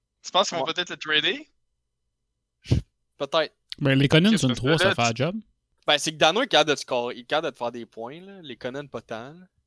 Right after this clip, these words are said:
Speaker 3: Il tire sur le plastron. C'est vrai.
Speaker 2: C'est pour ça, moi, que je dis, si Poehling, si Poehling, cette année, il arrive, euh, au camp, sérieux, en shape, parce que je sais que l'année passée, euh, il jouait beaucoup à Fortnite,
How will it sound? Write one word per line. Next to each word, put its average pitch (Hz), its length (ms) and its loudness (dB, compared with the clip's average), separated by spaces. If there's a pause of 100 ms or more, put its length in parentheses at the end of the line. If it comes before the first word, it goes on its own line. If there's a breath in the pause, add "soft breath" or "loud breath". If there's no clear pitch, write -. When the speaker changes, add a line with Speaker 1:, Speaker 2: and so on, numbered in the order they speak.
(280)
Speaker 3:
Il - 80 -20
tire 127 180 -4
sur - 100 -2
le 113 60 -2
plastron. 110 380 -6 (540)
C'est 123 100 -4
vrai. 110 160 -6 (640)
Speaker 2:
C'est - 80 -20
pour 156 120 -2
ça, 247 180 6
moi, 196 160 2
que 151 140 0
je 139 80 -12
dis, 160 160 -6
si 185 180 -2
Poehling, 180 380 0 (100)
si - 340 -6
Poehling, 220 320 -2
cette - 120 -8
année, 160 220 0
il 196 80 -2
arrive, 156 420 -2
euh, 123 300 -4
au 123 160 -10
camp, 147 360 -4
sérieux, 143 720 -6
en 123 180 -2
shape, 139 540 -4 (240)
parce - 100 -16
que 127 80 -4
je - 80 -6
sais 165 80 -6
que 123 440 -2
l'année 120 280 -4
passée, 127 560 -6
euh, 110 720 -8
il 107 140 -20
jouait - 220 -18
beaucoup 123 200 -10
à 120 80 -4
Fortnite, 117 500 -18